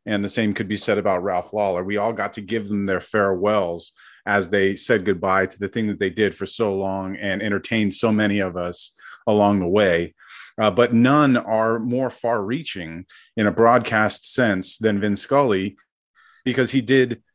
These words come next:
not just the Dodgers games, which we were the ones that were the lucky ones because we got him every game.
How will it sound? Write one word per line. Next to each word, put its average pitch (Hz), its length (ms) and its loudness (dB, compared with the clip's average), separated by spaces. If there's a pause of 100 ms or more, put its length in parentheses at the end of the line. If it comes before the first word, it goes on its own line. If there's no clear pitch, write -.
(200)
not 135 180 -2
just 143 180 -2
the 135 60 -4
Dodgers 117 500 -2
games, 113 320 -6
which 123 180 -6
we 160 120 -2
were 139 140 -2
the 120 80 -2
ones 117 300 -4
that 107 120 -4
were 104 100 -6
the 104 80 -6
lucky 117 300 -2
ones 87 340 -12
because 104 280 -2
we 117 80 2
got 117 220 2
him 110 160 -2
every 95 260 -2
game. 87 360 -8